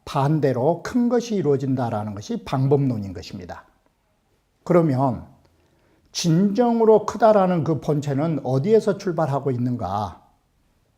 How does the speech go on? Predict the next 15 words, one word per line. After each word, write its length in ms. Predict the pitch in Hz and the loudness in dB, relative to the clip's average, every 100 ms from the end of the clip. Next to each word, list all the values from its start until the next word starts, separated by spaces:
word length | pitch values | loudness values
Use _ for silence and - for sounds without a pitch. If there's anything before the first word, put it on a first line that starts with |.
| _ _ _ _ - | _ _ _ _ 0
도대체 440 | 151 190 185 - | 2 4 2 0
무엇이 840 | 143 110 110 139 208 233 233 220 | 0 0 -4 2 4 4 2 -4
큰 200 | - 226 | -4 2
것이기에 580 | 214 185 165 127 143 165 | 2 2 -2 -2 2 2
우리는 520 | 165 127 135 139 147 | 2 0 0 0 0
이러한 440 | 123 131 127 180 - | -2 -2 -2 -6 -6
큰 240 | - 247 | 0 2
것을 420 | 254 247 240 196 - | 2 2 0 -2 -4
이루어야 380 | 143 156 147 | -2 2 2
하는가? 720 | 120 151 143 113 101 107 92 _ _ _ _ _ _ _ _ _ _ | 2 -2 -4 -4 -4 -6 -8 _ _ _ _ _ _ _ _ _ _
그건 380 | - 139 151 190 | -6 0 0 0
다른 300 | - 123 139 | -4 -4 -2
것이 180 | 165 - | -2 -4
아닌 220 | 107 110 | -6 -6
것입니다. 500 | 104 - 98 90 - | -10 -12 -14 -14 -18